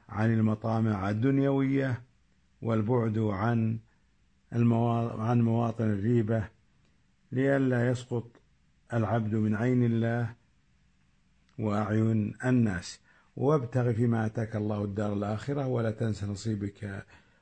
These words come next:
ولا تنس نصيبك من الدنيا وأحسن كما أحسن الله إليك ولا تبغ الفساد في الأرض إن الله لا يحب المفسدين". الثالث،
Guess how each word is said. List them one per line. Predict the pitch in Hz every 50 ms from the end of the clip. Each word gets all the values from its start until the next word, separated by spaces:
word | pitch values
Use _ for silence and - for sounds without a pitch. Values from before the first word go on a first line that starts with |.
| _ -
ولا | - 113 110 107
تنس | 101 - 127 120 107 101
نصيبك | 107 107 104 101 117 120 110 104 101 101 - 107
من | 101 104 107 107
الدنيا | 107 101 101 123 131 135 143 147 147
وأحسن | 143 131 143 156 - - - - 160 147 123
كما | 131 131 131 123 120
أحسن | 113 110 - - 120
الله | 113 107 107 113 110 110 107 110 110
إليك | 107 123 143 147 139 - - _ - - _ _ _ -
ولا | 123 135 156 175 180
تبغ | 170 170 165 151 135 131 135
الفساد | 120 101 107 110 110 120 113 107 110 104
في | 95 101
الأرض | 98 98 98 92 87 - _ _ - _ _ _ _ -
إن | 113 117 120 113
الله | 107 104 104 104 104 101 98 101
لا | 101 101 104 104
يحب | 104 101 98 - 120 123 120 120 - -
المفسدين". | 143 147 151 143 139 131 117 - - 117 101 92 92 87 - _ _ _ _ _ _ _ _ _ -
الثالث، | 131 120 - - 135 127 120 120 123 117